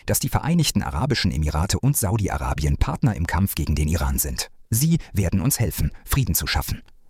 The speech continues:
Doch laut der biblischen Prophezeiung werden sie nicht nur keinen Frieden bringen, sondern die Lage noch dramatisch verschlimmern. Sie werden eine Allianz bilden, um Israel anzugreifen. Und wenn Sie mehr darüber erfahren möchten,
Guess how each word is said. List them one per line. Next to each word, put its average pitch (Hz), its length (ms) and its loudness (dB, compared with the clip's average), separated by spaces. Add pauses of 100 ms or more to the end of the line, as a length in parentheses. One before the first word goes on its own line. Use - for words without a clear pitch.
(140)
Doch 78 240 0 (160)
laut 76 260 0
der 73 100 2
biblischen 110 420 2
Prophezeiung 92 640 0
werden 107 180 4
sie 107 140 2
nicht 143 220 0
nur 80 120 0
keinen 73 220 0
Frieden 107 340 2
bringen, 98 320 2 (280)
sondern 135 280 2
die 90 80 0
Lage 73 340 2
noch 110 160 2
dramatisch 92 560 0
verschlimmern. 101 520 0 (380)
Sie 92 220 0
werden 131 220 2
eine 104 240 0
Allianz 101 420 2
bilden, 82 340 4 (160)
um 104 140 2
Israel - 480 0
anzugreifen. - 680 -2 (360)
Und 82 340 0
wenn 87 200 2
Sie 80 160 0
mehr 127 200 4
darüber 87 340 0
erfahren 92 420 0
möchten, 90 340 0